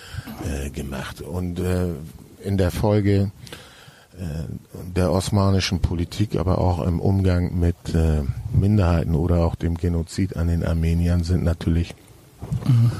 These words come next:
Speaker 1: viele Menschen geflohen. Und diesen Verlust an nicht nur Kapital, aber auch,
Speaker 2: Brain
Speaker 1: aber vor allen
Speaker 2: Drain,
Speaker 1: Dingen
Speaker 2: ja.
Speaker 1: Brain, wie du das
Speaker 2: Ja.
Speaker 1: sagst,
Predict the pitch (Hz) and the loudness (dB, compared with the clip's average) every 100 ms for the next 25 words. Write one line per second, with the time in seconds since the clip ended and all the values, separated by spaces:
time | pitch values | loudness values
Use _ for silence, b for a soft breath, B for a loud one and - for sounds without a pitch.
0 | B B - - 110 98 87 87 85 85 | B B -10 -2 2 4 4 2 2 2
1 | - 98 - - - - - - - - | 2 0 0 -8 -14 -16 -20 -6 -2 0
2 | - 82 69 71 - - _ 80 80 80 | 2 0 0 -4 -10 -18 _ -4 -4 -4
3 | - - - - - - 90 92 107 113 | -10 -18 -18 -20 -12 -2 0 2 4 2
4 | - - B B B B - - 87 87 | 2 -4 B B B B -10 -2 0 2
5 | 127 - - - 85 71 - 92 107 98 | 2 0 -6 -4 -2 -2 0 0 2 2
6 | 87 - 87 82 76 - 69 87 160 240 | 2 0 -4 -2 -4 -4 0 0 0 -4
7 | _ _ _ - B B B - 92 85 | _ _ _ -20 B B B -8 -4 -2
8 | 76 - 69 104 196 - - _ _ - | -2 -4 0 0 -2 -8 -20 _ _ -10
9 | 139 - 127 131 127 104 - 131 120 - | -2 2 4 4 4 2 2 4 4 4
10 | 117 127 - B B B B B - 95 | 4 4 0 B B B B B -2 0
11 | 90 92 151 196 - - 90 90 87 85 | 0 0 -2 -6 -12 -6 -4 -2 0 2
12 | 127 113 165 190 - | 2 2 -2 -4 -12